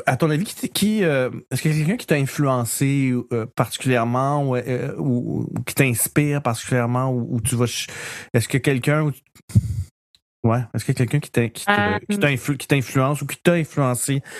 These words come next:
Speaker 1: dans ce, dans ce, ce métier-là ou ?
Speaker 2: Vraiment plein de monde, c'est sûr, mais tu sais, j'ai pas le choix, on dirait, de dire, c'est un peu cliché, là, mais je pense que David Lynch a été <laughs> ma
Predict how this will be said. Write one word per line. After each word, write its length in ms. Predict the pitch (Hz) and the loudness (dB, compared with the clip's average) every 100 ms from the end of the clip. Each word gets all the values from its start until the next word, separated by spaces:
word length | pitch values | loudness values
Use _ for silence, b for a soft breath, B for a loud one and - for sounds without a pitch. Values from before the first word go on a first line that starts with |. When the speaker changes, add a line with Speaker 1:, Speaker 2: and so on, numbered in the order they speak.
| B - | B 2
Speaker 1:
dans 100 | 117 | 2
ce, 140 | - - - | 2 -4 0
dans 160 | 110 101 | 0 0
ce, 320 | - 98 95 | 0 0 0
ce 120 | 101 | 0
métier-là 640 | 101 98 - 107 107 120 110 | 0 -2 -2 0 0 0 0
ou ? 260 | 113 104 - B B B B - | -2 -4 -10 B B B B -6
Speaker 2:
Vraiment 480 | 180 214 208 220 240 - | -2 0 2 2 0 -4
plein 200 | 214 214 | -2 0
de 100 | 214 | 0
monde, 340 | 190 180 277 330 | -2 -2 -2 -2
c'est 160 | 170 | -6
sûr, 360 | - 208 269 339 | -2 0 2 2
mais 240 | 226 131 - | 0 -2 0
tu 100 | 233 | 0
sais, 60 | |
j'ai 80 | 214 | 0
pas 160 | 196 233 | 0 0
le 60 | |
choix, 260 | 226 247 247 | 0 0 0
on 180 | 233 202 | 0 -2
dirait, 200 | 214 208 | -2 0
de 40 | |
dire, 180 | 196 226 | 0 0
c'est 140 | - 190 | -2 -4
un 60 | |
peu 100 | 185 | -4
cliché, 360 | 208 - - 226 | -6 -2 0 2
là, 100 | 285 | 2
mais 220 | 190 - _ - - _ - | -2 -6 _ -18 -18 _ 0
je 40 | |
pense 120 | 254 | 2
que 100 | 269 | 4
David 520 | 240 202 214 220 226 202 | 2 2 2 2 0 0
Lynch 300 | 220 226 220 | 0 0 -2
a 80 | |
été 180 | 190 - | -4 -2
<laughs> 0 | |
ma 100 | 202 | -2